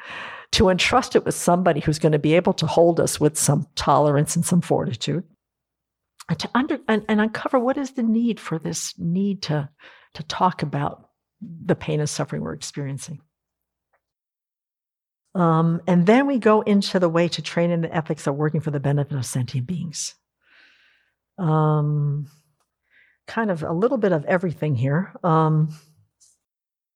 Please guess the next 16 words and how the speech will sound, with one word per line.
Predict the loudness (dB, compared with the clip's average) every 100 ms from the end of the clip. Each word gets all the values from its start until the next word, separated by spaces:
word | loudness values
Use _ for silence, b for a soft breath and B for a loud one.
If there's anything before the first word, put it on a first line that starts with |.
| _ _ -2
Shanti | 2 2 2
Davis | 4 6 4 0
says, | 0 0
"Well, | 2
one | 4
of | 4
the | 2
best | 2 2 0
one, | 0 2
devoting | 2 4 4 4
oneself | -2 -2 -6 -6
to | -6
the | -2
welfare | 0 0 0 -4
of | 0
others, | 0 2 0 -2